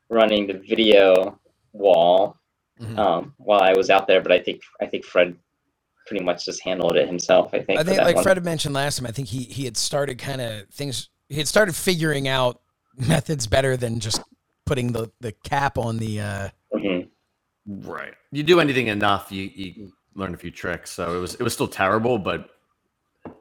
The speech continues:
Speaker 2: But I
Speaker 3: Yeah.
Speaker 2: also think, and we touched base on this a little bit last month, I also
Speaker 1: Well, I think
Speaker 2: think
Speaker 1: I
Speaker 2: that
Speaker 1: also was already also queuing up the wrestlers.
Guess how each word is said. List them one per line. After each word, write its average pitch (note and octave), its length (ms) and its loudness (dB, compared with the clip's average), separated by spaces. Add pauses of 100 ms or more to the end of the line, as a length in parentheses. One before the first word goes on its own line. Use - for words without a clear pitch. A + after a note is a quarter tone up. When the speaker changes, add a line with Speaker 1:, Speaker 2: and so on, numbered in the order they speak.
Speaker 2:
But G3 280 2 (140)
I F3+ 100 2
Speaker 3:
Yeah. F#3 60 2
Speaker 2:
also A#3 340 2
think, D#3+ 260 -2
and D3 80 -6
we D3 80 -4
touched - 320 -6
base D3 240 -2
on C3+ 60 -6
this B2+ 160 -6
a A#2 40 -6
little A#2+ 220 -6
bit G#2+ 240 -10 (240)
last A2+ 380 -8
month, E2 260 -14 (500)
I C#3 100 0
also - 240 2
Speaker 1:
Well, C4+ 100 8
I - 20 -6
think G#3+ 160 6
Speaker 2:
think G#3+ 100 8
Speaker 1:
I F#3+ 40 10
Speaker 2:
that F#3 40 10
Speaker 1:
also F#3 240 6
was D3+ 180 8
already D3 440 8
also C3+ 280 4
queuing C3+ 440 0
up A2 140 0
the G#2 80 0
wrestlers. F#2+ 880 0